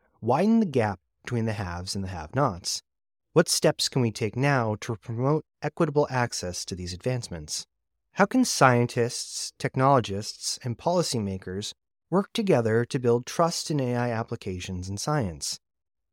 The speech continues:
What role does transparency play in this effort? What responsibilities do we have to future generations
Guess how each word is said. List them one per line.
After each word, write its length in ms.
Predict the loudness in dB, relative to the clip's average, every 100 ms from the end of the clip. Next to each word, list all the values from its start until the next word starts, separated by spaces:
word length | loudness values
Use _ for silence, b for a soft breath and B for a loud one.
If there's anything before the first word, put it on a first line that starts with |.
| _
What 200 | 4 4
role 640 | 2 2 4 6 4 -4 -10
does 200 | -8 -8
transparency 720 | -2 0 -2 -2 0 2 0 -6
play 260 | -8 -10
in 120 | -8
this 160 | -8 -8
effort? 360 | -8 -10 -14 -16 _ _ _ _ _ _ _ _ _
What 180 | 2 2
responsibilities 920 | 2 2 2 2 2 4 4 2 -2
do 140 | -4 -6
we 200 | -4 -4
have 400 | -8 -12 -12 -12
to 80 | -12
future 400 | -2 -2 2 0
generations 840 | 0 -2 -2 -4 -6 -6 -6 -6